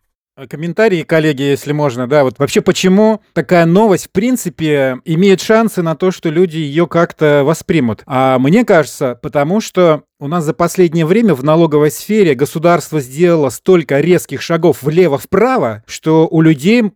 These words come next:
мне кажется, может сложиться впечатление, что да нет ничего невозможного. И, кстати, у нас же была амнистия по налогу на имущество и транспортному налогу с физических лиц.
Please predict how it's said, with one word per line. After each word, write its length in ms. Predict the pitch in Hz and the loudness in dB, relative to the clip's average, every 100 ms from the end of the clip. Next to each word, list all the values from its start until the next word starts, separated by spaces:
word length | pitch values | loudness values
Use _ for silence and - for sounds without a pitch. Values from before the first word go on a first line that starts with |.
| _ | _
мне 200 | 165 160 | -10 -2
кажется, 460 | 156 143 - 143 | 0 -2 -2 -4
может 240 | 139 160 156 | -2 -2 0
сложиться 260 | 170 143 - | 0 -2 -4
впечатление, 500 | 156 - 214 220 165 | -6 -2 2 2 2
что 340 | - 160 143 | 2 2 2
да 140 | 120 135 | 0 0
нет 240 | 175 214 | 2 2
ничего 280 | 220 - 214 | 0 2 2
невозможного. 840 | 214 226 247 247 165 120 113 101 101 | 2 0 0 0 -2 -6 -12 -14 -12
И, 60 | 160 | -6
кстати, 320 | - 202 175 | 0 0 2
у 40 | |
нас 160 | 170 180 | 2 2
же 100 | 165 | 2
была 200 | 190 196 | 2 4
амнистия 420 | 190 254 - 196 | 2 -2 -2 -4
по 200 | - 170 | -2 -2
налогу 420 | 165 170 170 151 | 0 0 0 -2
на 140 | 156 160 | -4 -2
имущество 380 | 180 202 - | -2 -2 -2
и 20 | 156 | -2
транспортному 580 | 180 170 - 143 160 | 0 0 -4 -6 -2
налогу 300 | 160 190 165 | 0 2 2
с 60 | 139 | -2
физических 540 | 143 139 131 - 151 | -4 -8 -8 -8 -8
лиц. 360 | 165 131 117 - | -4 -4 -4 -12